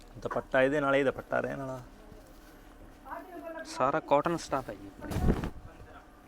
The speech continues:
Speaker 1: ਕਾਟਨ ਦੇ ਸੂਟ ਪਹਿਲਾਂ ਤੁਸੀਂ ਇਹਦੇ ਚੈੱਕ ਕਰੋ, ਡਿਜ਼ਾਈਨ, ਕਢਾਈ, ਆਹ ਦੁਪੱਟਾ ਨਾਲ ਹੈ ਨਾ ਵੀਰੇ?
Speaker 2: ਹਾਂਜੀ ਵੀਰੇ, ਦੁਪੱਟਾ ਆ ਗਿਆ ਕੋਟਾ ਡੋਰੀਏ ਦਾ।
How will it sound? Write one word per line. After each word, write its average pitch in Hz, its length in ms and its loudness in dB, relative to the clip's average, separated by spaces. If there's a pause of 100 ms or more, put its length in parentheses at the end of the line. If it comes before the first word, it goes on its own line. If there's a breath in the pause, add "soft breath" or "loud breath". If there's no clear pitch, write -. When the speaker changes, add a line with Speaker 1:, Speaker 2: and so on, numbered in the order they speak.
(440)
Speaker 1:
ਕਾਟਨ 131 320 4
ਦੇ 143 100 4
ਸੂਟ 139 220 -4
ਪਹਿਲਾਂ 151 220 0
ਤੁਸੀਂ 143 300 -2
ਇਹਦੇ 156 340 2 (420)
ਚੈੱਕ - 280 -8
ਕਰੋ, 107 220 -8 (260)
ਡਿਜ਼ਾਈਨ, 120 460 -4 (2000)
ਕਢਾਈ, 123 400 -4 (260)
ਆਹ 151 120 6
ਦੁਪੱਟਾ 120 400 0
ਨਾਲ 110 160 0
ਹੈ 104 80 -2
ਨਾ 151 100 -2
ਵੀਰੇ? 151 160 -4 (260)
Speaker 2:
ਹਾਂਜੀ 123 220 0
ਵੀਰੇ, 110 200 -6
ਦੁਪੱਟਾ 117 380 0
ਆ 104 80 0
ਗਿਆ 104 140 -8
ਕੋਟਾ 120 300 -2
ਡੋਰੀਏ 101 320 -8
ਦਾ। - 80 -18